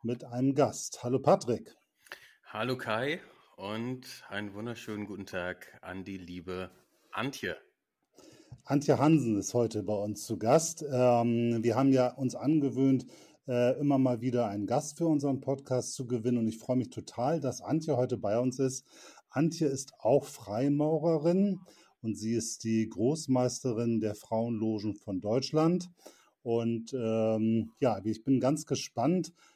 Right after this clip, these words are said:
Speaker 1: äh, auf diesen heutigen Dialog, weil wir wollen ganz viel wissen über die Frauenfreimaurerei. Hallo Antje.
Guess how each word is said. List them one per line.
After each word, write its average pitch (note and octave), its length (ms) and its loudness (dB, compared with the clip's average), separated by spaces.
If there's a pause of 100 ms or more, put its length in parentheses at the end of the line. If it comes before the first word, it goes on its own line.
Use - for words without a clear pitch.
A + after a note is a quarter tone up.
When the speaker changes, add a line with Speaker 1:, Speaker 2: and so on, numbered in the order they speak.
(140)
Speaker 1:
äh, C3+ 200 2
auf C3+ 180 -2
diesen B2+ 320 0
heutigen A#2+ 480 0
Dialog, A2+ 640 0
weil B2 200 0
wir A#2+ 160 0
wollen B2 420 0
ganz C#3+ 280 -2
viel C3+ 160 -2
wissen B2 340 0
über G2 220 -4
die F#2 480 -4
Frauenfreimaurerei. F#2 1300 -4
Hallo B2+ 180 2
Antje. A2 320 -4